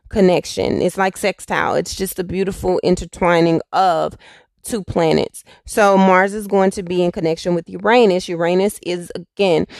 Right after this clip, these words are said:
Uranus is the planet of spontaneity. It is the planet of, it,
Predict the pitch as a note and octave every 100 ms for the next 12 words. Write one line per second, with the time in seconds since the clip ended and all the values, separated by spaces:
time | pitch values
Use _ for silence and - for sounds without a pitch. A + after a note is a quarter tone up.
0 | - - F3+ G3+ A3 B3+ - G3 F#3 -
1 | G#3 G3+ G3+ - G3 - F3+ F3 F#3+ G3+
2 | F#3+ E3+ D3 A2 - - - - F#3+ -
3 | G3 F#3 F3+ - G3+ F#3+ F#3+ - F3+ F3
4 | F3 F3 - C#3+